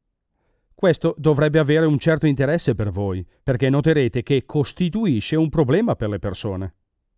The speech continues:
Ricordate che l'azione di routine può formare uno statico. Prendete un militare che è dovuto stare di guardia nel freddo,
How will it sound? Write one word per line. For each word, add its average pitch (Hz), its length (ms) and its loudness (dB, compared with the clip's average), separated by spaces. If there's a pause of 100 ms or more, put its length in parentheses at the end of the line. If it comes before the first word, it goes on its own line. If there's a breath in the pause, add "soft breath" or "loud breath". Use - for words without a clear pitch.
(600 soft breath)
Ricordate 160 600 2
che 131 100 0
l'azione 185 400 2
di 147 120 2
routine 156 520 2
può 147 160 2
formare 160 480 2
uno 127 240 0
statico. 104 600 -4 (920)
Prendete 185 380 2
un 131 80 2
militare 113 560 -4 (200 soft breath)
che 160 180 4
è 151 40 4
dovuto 139 400 2
stare 120 300 0
di 127 140 -2
guardia 117 380 0
nel 107 180 -2
freddo, 127 460 0